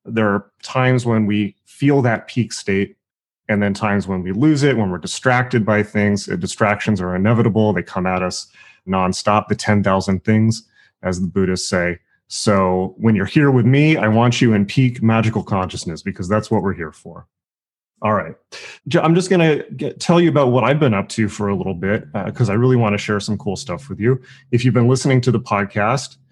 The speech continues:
particularly the one I just did with Duncan Trussell, you heard me talking a little bit about playing around with technology. So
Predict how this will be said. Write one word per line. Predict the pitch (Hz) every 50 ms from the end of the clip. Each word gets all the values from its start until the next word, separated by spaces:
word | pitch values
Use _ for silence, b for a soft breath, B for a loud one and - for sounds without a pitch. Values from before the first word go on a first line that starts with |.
| _ _
particularly | - - 117 117 - 120 110
the | 95 101 98
one | 98 101
I | 104 104
just | 98 104 - -
did | 104 98 95
with | 101 90
Duncan | - 95 95 - 95
Trussell, | 92 - - 90 90 - - 107 101 101 104 95 -
you | 135
heard | 123 175 202
me | 190 170
talking | - - 151 151 147 151 160 143
a | 127
little | 113 120 123 101
bit | 104 117 117 -
about | 110 95 104 107 104 104 101 101 b b b b b b b -
playing | - - 151 147 151 151
around | 143 131 127 127 123
with | 120 107
technology. | - - 113 - - 104 98 98 92 92 87 82 - - - - - - -
So | - - - - 113 101 98 98 98 98 95 92 -